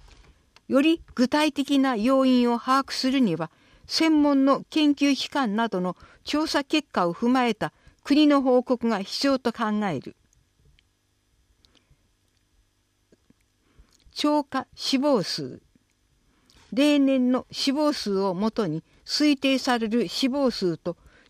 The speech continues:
実際の死亡数との差。他、環境施策における市民共同。これからの文化センター。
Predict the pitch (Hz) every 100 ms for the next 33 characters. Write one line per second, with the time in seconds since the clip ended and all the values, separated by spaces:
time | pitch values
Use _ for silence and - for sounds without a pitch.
0 | - 269 - 330 311 285 277 190 - 277
1 | 302 285 - 208 170 180 156 147 - -
2 | - _ - - _ _ _ _ _ _
3 | _ _ _ _ _ _ _ _ _ _
4 | _ _ _ _ _ _ _ _ - 247
5 | - - _ _ _ _ _ _ _ _
6 | - 320 285 285 285 - 285 - 180 170
7 | 175 185 160 - - - - 311 269 185
8 | 156 254 226 220 202 190 190 - - _
9 | _ - _ _ _ _ - 285 302 302
10 | 302 240 170 160 220 262 - 240 - 226
11 | 151 - 131 101